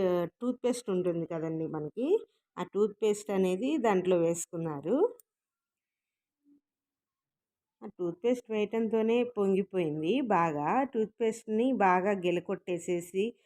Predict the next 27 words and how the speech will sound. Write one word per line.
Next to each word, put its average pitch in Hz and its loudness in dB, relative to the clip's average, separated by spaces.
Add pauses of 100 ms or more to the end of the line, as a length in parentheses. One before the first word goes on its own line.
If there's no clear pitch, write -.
(220)
ఆ 190 -10
గిలకొట్టడం 185 -2
కూడా 214 0
ఉండటం 202 0
లేదు, 165 2
అది 156 -2 (280)
మొత్తం 180 -2
పొంగిపోతుంది. 185 -2 (540)
అది 208 -2
కొంచెం 202 -2 (100)
దాంట్లో 190 2
వేసేసి 185 0 (220)
ఇలా 220 2
వేయంగానే 247 0
ఆ 285 0
లిక్విడ్ 254 0
అంతా 247 0
చక్కగా 254 -2
వాళ్ళకి 233 0
క్లీన్ 226 0
అయిపోయిందండి. 160 -2 (600)
ఆ, 202 -4 (440)
నాకైతే, 190 -2 (120)
ఆ, 226 4 (120)
అదిగో 180 0
ఆ 190 6
విధంగా 180 0